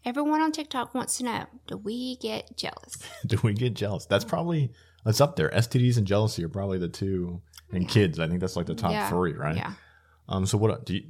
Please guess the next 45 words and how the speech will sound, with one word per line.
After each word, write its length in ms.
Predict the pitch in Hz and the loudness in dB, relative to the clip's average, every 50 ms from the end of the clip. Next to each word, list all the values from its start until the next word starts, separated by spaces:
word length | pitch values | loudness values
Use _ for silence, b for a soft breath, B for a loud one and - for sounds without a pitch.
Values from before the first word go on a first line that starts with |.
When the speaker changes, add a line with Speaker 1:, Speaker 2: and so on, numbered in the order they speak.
| - - - - | -20 -20 -20 -14
Speaker 2:
let's 180 | - - 104 - | -6 -6 -4 0
talk 140 | - 110 107 | 0 0 0
about 160 | 76 - - | 0 -4 -6
it. 80 | - - | -6 -2
I 40 | - | 0
think 120 | 117 117 | 2 4
we've 140 | 131 120 104 | 4 6 6
actually 240 | 101 104 - 92 82 | 6 4 4 0 -2
talked 240 | - 98 90 95 - | -2 -2 -4 -2 -2
about 160 | 78 76 80 | -4 -4 -4
this 100 | 76 - | -4 -6
a 60 | 76 | -4
little 180 | 76 85 85 85 | -2 -2 -2 -2
bit 160 | 82 - - | -2 -4 -6
in 80 | - | -8
some 220 | - - - 110 92 | -8 -6 -4 0 0
of 40 | 82 | 0
the 80 | 73 | 0
other 200 | 76 82 80 69 | 0 -2 -2 -4
episodes, 440 | 69 67 62 62 - - - - - | -4 -8 -8 -8 -6 -6 -6 -6 -8
Speaker 1:
Yeah. 60 | - - | -6 -6
Speaker 2:
but 440 | - - - - - - 151 - | -6 -6 -6 -8 -12 -18 -20 -16
do 100 | - - | -8 -8
Speaker 1:
I 40 | - | -6
Speaker 2:
you, 40 | - | -6
Speaker 1:
get 140 | 285 294 277 | -6 -8 -6
jealous. 360 | 285 294 302 285 208 - - | -4 -4 -4 -4 -6 -8 -8
Speaker 2:
do 80 | - 85 | -4 -2
you 140 | 90 95 90 | 0 2 2
<laughs> 40 | 107 | 0
get 180 | - - 104 | 0 0 -2
jealous? 560 | - 92 - - 87 87 110 - 120 - - - _ _ _ _ _ _ _ _ _ _ _ - | -2 -2 -2 -2 0 0 0 -2 -2 -8 -10 -12 _ _ _ _ _ _ _ _ _ _ _ -12
Speaker 1:
Did 180 | - 262 226 | -10 -10 -10
you 80 | - 208 | -8 -6
listen 340 | 208 220 220 226 - 294 269 | -2 -2 -2 0 0 -2 0
to 100 | 262 285 | 0 0
the 100 | 254 262 | 0 2
last 320 | 269 269 262 269 - - - | 2 2 2 0 -2 -2 -2
podcast? 360 | - 294 - - 311 339 - | -2 -2 -2 -2 -6 -4 0
Speaker 2:
What, 180 | 135 147 117 101 | 4 4 4 4
what 220 | 107 107 113 107 | 4 2 2 4
makes 240 | 110 117 117 - - | 4 4 4 4 0
you 60 | 110 | -2
jealous? 360 | 104 110 101 80 82 - - - B B B B B B B B B B B B B B _ _ _ _ _ _ - - | -2 -2 -4 -4 -6 -8 -12 -20 B B B B B B B B B B B B B B _ _ _ _ _ _ -10 -4
Speaker 1:
Um, 300 | - 339 349 359 370 | -2 0 2 2 2